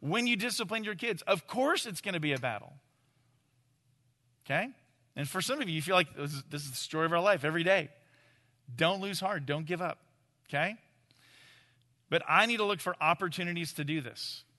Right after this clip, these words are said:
Where am I taking my kids? So imagine this. How many of you can relate to this? You got the car all packed,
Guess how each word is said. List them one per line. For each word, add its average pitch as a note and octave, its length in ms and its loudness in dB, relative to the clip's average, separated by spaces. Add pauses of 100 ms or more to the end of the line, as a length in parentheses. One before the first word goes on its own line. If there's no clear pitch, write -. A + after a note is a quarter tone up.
(300)
Where D#3 260 6
am F#3+ 100 4
I F#3 100 4
taking E3 340 -2
my D3 120 0
kids? A#2 460 -6 (360)
So - 120 -6
imagine G#3 380 4
this. D#3+ 300 0
How D#3+ 80 -4
many G#3 100 -2
of G#3 60 -2
you G3+ 80 0
can F3+ 120 -2
relate E3+ 260 0
to D#3+ 100 -4
this? C3 300 -4 (840)
You C3 80 -6
got C#3+ 160 0
the D3 80 -4
car D#3 280 4
all D#3 120 6
packed, D#3 420 -2